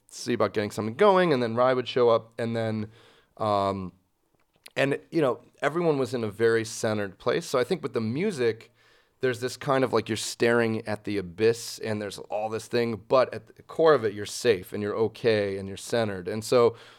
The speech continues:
that is sort of a theme that I think runs through a lot of our music, where it can get pretty intense with some of the sounds that we choose and the, you know, where it goes, but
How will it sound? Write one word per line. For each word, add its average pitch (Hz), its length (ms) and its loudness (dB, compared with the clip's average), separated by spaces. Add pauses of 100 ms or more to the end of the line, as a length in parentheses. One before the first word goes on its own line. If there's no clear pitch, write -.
(280)
that 147 300 4
is 143 160 -2
sort 131 320 2
of 107 100 2
a 110 60 2
theme 123 460 -4
that 120 120 0
I 120 80 0
think 117 280 -6 (340)
runs 120 440 -6
through 135 340 0
a - 20 2
lot 120 260 2
of 120 140 -2
our 127 100 0
music, 139 520 -6
where 110 300 0 (280)
it 120 160 -8
can 123 260 -2
get 120 220 -2
pretty 120 260 -2
intense 113 520 -4
with 107 100 -8
some 110 180 -4
of 98 60 -8
the 101 60 -8
sounds 113 460 0
that 117 100 -4
we 123 100 -6
choose 135 460 -2
and 104 160 -2
the, 101 180 -6
you 110 80 -4
know, 95 60 -4
where 107 200 0
it 98 120 -8
goes, 110 440 0
but 104 300 -4